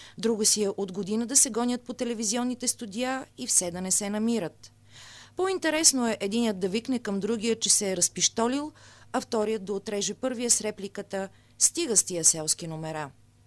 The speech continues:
Ако от метро Голдуин Майер бяха професионалисти, онази вечер щяха да имат камери пред Дундуков едно. Това как Том подмамва Джери в хладилника, а малката мишка удря с точилка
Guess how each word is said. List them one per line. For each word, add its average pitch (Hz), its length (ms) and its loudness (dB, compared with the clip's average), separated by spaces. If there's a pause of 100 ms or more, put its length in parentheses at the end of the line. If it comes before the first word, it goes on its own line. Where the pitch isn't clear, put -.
(120)
Ако 214 240 0
от 214 140 -2
метро 214 280 2
Голдуин 208 480 4
Майер 247 280 2
бяха 220 280 0
професионалисти, 214 1040 2 (380)
онази 226 400 4
вечер 285 340 0
щяха 247 400 0
да 196 100 -2
имат 185 220 -2
камери 220 400 0
пред 226 220 -4
Дундуков 190 480 -4
едно. 175 360 0 (640)
Това 208 240 -2
как 202 260 -6
Том 262 240 0
подмамва 233 480 -2
Джери 233 280 0
в - 60 -14
хладилника, 262 760 -4 (120)
а 240 100 2
малката 277 460 0
мишка 262 400 0
удря 247 240 -2
с 247 60 0
точилка 262 580 0